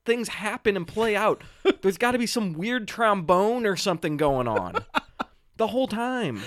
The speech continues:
Speaker 1: It's, it's so weird.
Speaker 2: Okay, I, I now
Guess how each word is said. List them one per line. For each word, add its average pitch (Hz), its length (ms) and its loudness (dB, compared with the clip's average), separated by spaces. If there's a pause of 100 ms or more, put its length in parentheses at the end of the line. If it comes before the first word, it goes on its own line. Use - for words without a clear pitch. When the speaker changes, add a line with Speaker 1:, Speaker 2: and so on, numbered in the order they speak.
(140)
Speaker 1:
It's, - 320 -4
it's - 160 -2
so 269 280 2
weird. 190 600 -4 (460)
Speaker 2:
Okay, 220 300 2
I, 196 320 4
I 220 40 6
now 226 280 6